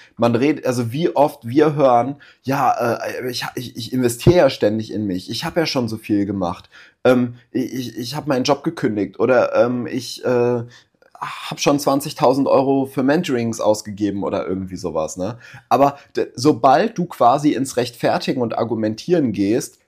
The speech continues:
merkst du ja, dass da anscheinend doch irgendwas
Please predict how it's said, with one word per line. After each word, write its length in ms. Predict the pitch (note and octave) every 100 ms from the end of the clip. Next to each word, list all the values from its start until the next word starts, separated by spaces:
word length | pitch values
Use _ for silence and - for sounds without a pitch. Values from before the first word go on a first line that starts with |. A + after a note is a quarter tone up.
| _
merkst 600 | G#2+ G#2+ B2+ C#3+ F#3 -
du 80 | B2
ja, 220 | A2+ A#2+
dass 200 | G#2+ A#2
da 120 | - F#2+
anscheinend 580 | B2 A#2 A2+ A#2 A#2
doch 220 | C3 - -
irgendwas 1120 | C#3+ E3+ F#3+ F#3 C#3 D#3 - - - - -